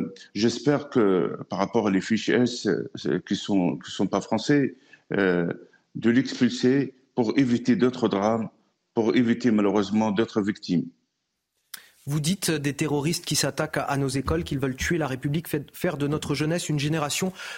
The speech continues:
Speaker 2: d'incultes et d'ignorants.
Speaker 1: Absolument. Ces, ces, ces fanatiques, ces extrêmes,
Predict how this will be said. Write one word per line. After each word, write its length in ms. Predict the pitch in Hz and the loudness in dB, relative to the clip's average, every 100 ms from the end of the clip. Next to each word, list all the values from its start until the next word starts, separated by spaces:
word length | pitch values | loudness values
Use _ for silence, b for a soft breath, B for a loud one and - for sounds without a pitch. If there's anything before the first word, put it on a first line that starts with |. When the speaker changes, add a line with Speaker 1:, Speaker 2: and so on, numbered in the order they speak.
| B B - | B B -4
Speaker 2:
d'incultes 680 | 139 190 - 220 226 - - - | -2 -2 0 -2 -2 -4 -8 -6
et 100 | 160 | -4
d'ignorants. 540 | 160 180 196 165 151 - _ _ - - _ _ _ - - - - - _ _ - - _ _ _ _ _ | 0 0 0 -2 -4 -12 _ _ -20 -20 _ _ _ -20 -16 -16 -16 -20 _ _ -20 -20 _ _ _ _ _
Speaker 1:
Absolument. 760 | 110 - 127 117 147 - - - | -8 0 2 4 2 0 -8 -16
Ces, 300 | - 123 107 | -2 2 2
ces, 180 | - 117 | 0 -2
ces 160 | - | 0
fanatiques, 500 | 117 117 110 135 156 | 0 0 0 0 -2
ces 280 | - 120 104 | 0 0 2
extrêmes, 580 | 104 - - 147 139 | 0 -6 -2 2 2